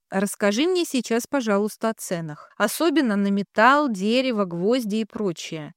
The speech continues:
Я ведь совершенно не ориентируюсь в этом». Дождалась, пока брат допьёт свой кофе, вооружилась листиком и карандашом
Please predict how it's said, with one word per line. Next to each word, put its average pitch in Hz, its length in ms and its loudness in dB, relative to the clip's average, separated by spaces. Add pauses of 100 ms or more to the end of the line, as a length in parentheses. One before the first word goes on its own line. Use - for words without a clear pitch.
(140)
Я 294 200 4
ведь 339 120 6
совершенно 311 640 0
не 226 180 0
ориентируюсь 208 800 -2
в 220 60 -6
этом». 160 440 -8 (220)
Дождалась, 247 560 4
пока 220 220 0
брат 247 320 2
допьёт 240 380 -2
свой 185 200 -4
кофе, 190 600 -2 (160)
вооружилась 240 800 4
листиком 208 500 -4
и 185 40 -8
карандашом 196 800 -2